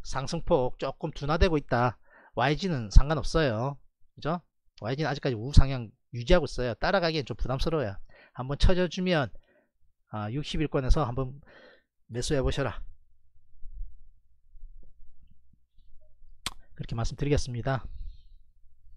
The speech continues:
자, 정리하도록 하죠.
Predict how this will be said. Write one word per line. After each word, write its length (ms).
자, 200
정리하도록 640
하죠. 340